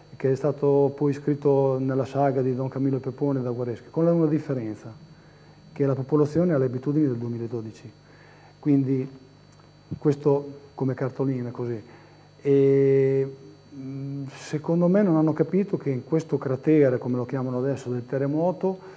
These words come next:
operavano venticinquemilatrecentodue imprese, con centotrentamila occupati, una forza socio-economica capace di, eh, creare un gettito fiscale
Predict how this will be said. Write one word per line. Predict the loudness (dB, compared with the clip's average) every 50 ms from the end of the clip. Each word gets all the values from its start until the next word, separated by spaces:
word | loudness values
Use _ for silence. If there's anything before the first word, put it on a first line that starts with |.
| -20 -20 -20 -20 -16 -12
operavano | -10 -6 -4 -2 0 0 0 0 0 0 0
venticinquemilatrecentodue | 0 -2 -4 -4 -4 -4 -2 0 0 2 2 4 2 2 0 -2 -6 -4 -4 -4 -4 -2 -2 -2
imprese, | -2 -2 -2 0 0 0 0 -2 -2 -4 -6 -8 -12 -18 -20 -20 -20 -20 -20 -20 -20 -20 -20 -20 -16 -8
con | -6 -6 -2
centotrentamila | -2 -2 -2 -2 -2 -2 -2 -2 -2 -2 -2 -2 -2
occupati, | -4 -6 -6 -8 -6 -6 -6 -6 -8 -10 -10 -12 -12 -14 -20 -20 -20 -20 -20 -20 -20 -20 -20 -20 -20 -20 -20 -20 -20 _ -20 -12 -6
una | -2 0 2 2
forza | 2 4 6 8 8 8 6 2 -2
socio-economica | 0 4 6 6 6 6 4 2 0 0 0 0 -2 0 0 0 0 -2 -2 -2 -2 -2 0 0 -2 -4 -8 -14 -18 -20 -20 -20 -20 -20 -20 -20 -20 -20 -20 -20 -20 -18 -10
capace | -8 -6 -4 -2 0 -2 -2 -2 -4
di, | 0 2 2 2 2
eh, | 0 0 0 0 0 0 0 0 -2 -2 -4 -4
creare | -2 0 0 2 2 2
un | 0 2
gettito | 4 4 4 4 4 0 -8 -4 0 0 0 0
fiscale | -2 -6 -10 -10 -6 -4 -4 -4 -4 -4 -4 -4